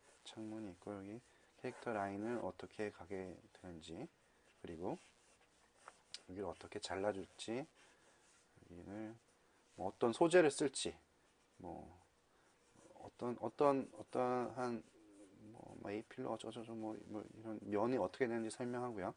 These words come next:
그릴 같은 경우, 어, 휠 같은 경우도 여기를 어떤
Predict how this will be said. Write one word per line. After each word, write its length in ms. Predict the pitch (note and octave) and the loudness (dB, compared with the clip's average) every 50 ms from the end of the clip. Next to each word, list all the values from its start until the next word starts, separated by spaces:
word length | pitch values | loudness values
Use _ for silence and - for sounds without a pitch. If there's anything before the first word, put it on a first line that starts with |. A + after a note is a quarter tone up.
| - - - - - - - - | -8 -18 -20 -20 -20 -20 -20 -4
그릴 260 | - - A#2 B2 B2+ | 2 4 6 8 8
같은 320 | B2 A#2 - - - A#2 | 8 6 4 2 -2 -2
경우, 120 | A2+ A2 - - _ _ - - - - - - - | -2 -2 -4 -8 _ _ -20 -20 -20 -20 -20 -10 -2
어, 300 | - G#2 G#2 G2+ F#2 F#2 F#2+ | 2 2 4 2 2 2 4
휠 140 | F3 E3 D#3 | 6 6 8
같은 280 | D3+ C#3 - - D3 C3 | 8 6 6 4 2 2
경우도 540 | B2+ A#2+ A#2 A2 A2+ C#3 C#3+ D3 D3+ D#3 - - - - - - - - | 4 4 2 4 4 4 6 6 4 0 -2 -8 -20 -20 -20 -14 -8 -8
여기를 600 | G#2 F#2+ A2 A2 A2+ A#2+ B2 C3 C3 B2+ A#2 G#2 - | -6 -2 -2 -2 0 0 0 -2 -2 -4 -4 -8 -12
어떤 320 | F2 - - G2+ G2+ G#2 | -14 -12 -10 -10 -10 -10